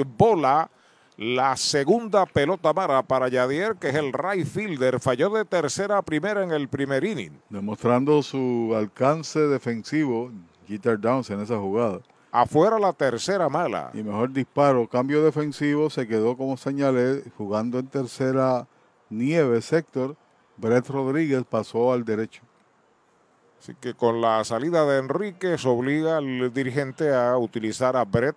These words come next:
Speaker 1: Eguro de los Bosques.
Speaker 2: Esa es la flexibilidad que le da al equipo indio a estos peloteros.
Speaker 1: El lanzamiento y derechito. Strike, le cantan el primero, conteo de tres y uno.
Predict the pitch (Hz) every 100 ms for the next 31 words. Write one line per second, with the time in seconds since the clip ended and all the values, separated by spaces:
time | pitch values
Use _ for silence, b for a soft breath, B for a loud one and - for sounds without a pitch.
0 | - 110 117 120 107 98 95 82 - 57
1 | - - - _ _ _ - 113 104 110
2 | 101 113 104 101 107 127 143 - 104 98
3 | 101 113 113 104 - - 104 104 98 -
4 | 104 107 110 107 117 117 101 107 107 95
5 | 90 113 92 _ _ 127 135 202 160 156
6 | 190 214 233 220 165 139 135 123 117 101
7 | - 110 117 185 123 - - - 113 196
8 | 151 123 139 143 139 127 117 104 127 180
9 | 175 127 123 120 139 156 196 131 139 151
10 | - 123 143 175 120 127